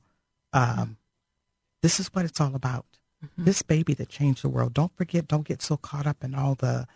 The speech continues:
Speaker 1: the shopping. "I gotta do this, I gotta do that." Remember the whole reason why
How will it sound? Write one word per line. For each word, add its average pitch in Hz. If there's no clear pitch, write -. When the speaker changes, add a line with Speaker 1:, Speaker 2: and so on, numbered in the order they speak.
Speaker 1:
the 139
shopping. 135
"I 120
gotta 135
do 135
this, 127
I 127
gotta 127
do 127
that." 123
Remember 143
the 131
whole 135
reason 131
why 123